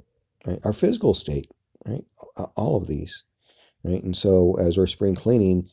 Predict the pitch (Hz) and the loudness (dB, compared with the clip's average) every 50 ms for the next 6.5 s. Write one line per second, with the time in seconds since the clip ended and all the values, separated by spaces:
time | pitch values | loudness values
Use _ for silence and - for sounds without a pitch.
0 | _ _ _ _ _ _ - - 82 82 85 92 92 - 95 87 87 90 95 92 | _ _ _ _ _ _ -8 -4 -2 0 2 0 0 2 0 0 0 0 2 2
1 | 95 95 98 107 117 117 - - 87 82 92 92 - _ _ _ _ _ - - | 2 2 4 2 0 0 -4 -6 -6 -6 -8 -10 -14 _ _ _ _ _ -20 -20
2 | - - _ _ _ _ _ - - 90 87 85 87 87 95 95 - - _ - | -20 -20 _ _ _ _ _ -10 -8 -6 -4 -2 -2 -4 -4 -8 -10 -8 _ 0
3 | 95 92 90 90 87 87 90 87 85 - _ _ _ _ _ _ _ _ _ _ | 2 2 4 4 2 2 0 -2 -4 -10 _ _ _ _ _ _ _ _ _ _
4 | _ - 107 104 - - 104 92 - - 123 - - 110 104 98 95 98 95 110 | _ -2 0 0 2 0 -2 0 4 4 6 6 6 4 4 4 4 2 2 2
5 | 98 95 92 87 85 92 90 101 92 - - - 110 104 101 98 110 98 - - | 2 2 2 2 0 0 -2 -2 -2 0 2 4 4 4 6 4 2 0 0 -4
6 | 90 - - 123 135 135 101 92 90 90 | -6 -2 2 4 6 6 6 4 2 0